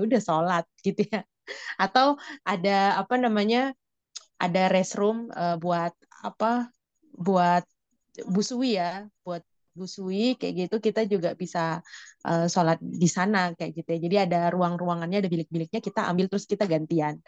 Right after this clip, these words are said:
kayak gitu. Dan ternyata orang-orang di sana nggak kayak, kayak julid yang kayak, "Ngapain lo?" kayak gitu kan. Dan satu hal lagi sebenarnya, eh, it is common gitu ya untuk menanyakan kalau makanan kamu halal atau tidak. Surprisingly,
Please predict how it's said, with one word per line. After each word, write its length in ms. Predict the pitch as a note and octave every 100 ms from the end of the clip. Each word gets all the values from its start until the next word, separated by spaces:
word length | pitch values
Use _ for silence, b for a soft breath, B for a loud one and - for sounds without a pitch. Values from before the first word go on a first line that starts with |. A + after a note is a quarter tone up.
| B B B
kayak 240 | D3+ D3+ D#3+
gitu. 60 |
Dan 240 | F3 G3+ G#3
ternyata 320 | G3+ G#3 C#4
orang-orang 320 | G3+ F#3+ F#3+
di 80 | G3
sana 240 | F#3+ G#3+
nggak 200 | C4+ F#3+ -
kayak, 180 | E3+ - -
kayak 260 | F3 F3+ -
julid 480 | F#3+ F#3+ G#3 G3+ A#3+ G#3
yang 160 | F3+
kayak, 320 | F3+ F3+ F#3 - _ _ _ _ -
"Ngapain 320 | E3 G3+ C#4+
lo?" 280 | D4 C4+ C4+ A#3
kayak 120 | G3
gitu 180 | A3+ G#3+ -
kan. 240 | F3 F#3+ - B B B
Dan 320 | F#3 G3 G3+ G#3
satu 200 | G#3+ G#3+
hal 120 | G#3+ G#3
lagi 360 | G#3 A#3 D4
sebenarnya, 560 | B3 G#3 G3+ A3 C#4 C#4+ _ B B - G3
eh, 220 | F#3+ F#3 -
it 120 | -
is 160 | C#4+ -
common 360 | A3+ G#3 G#3+ A3+
gitu 160 | G3+ F#3+
ya 120 | G3+
untuk 280 | G3 F#3+ G3+
menanyakan 720 | F#3+ F3+ F3 F3 - G#3 A3 G#3+
kalau 240 | F#3 F#3
makanan 400 | F#3 G3 F3+ F3+
kamu 280 | F3 F#3+ G#3+
halal 280 | F#3 F3+ F#3+
atau 240 | F3+ - F3 _ _ _
tidak. 360 | F3+ D#3+ E3 - _ -
Surprisingly, 1120 | - G#3+ A3 A3+ A3+ A#3+ A3+ G#3 F#3+ A3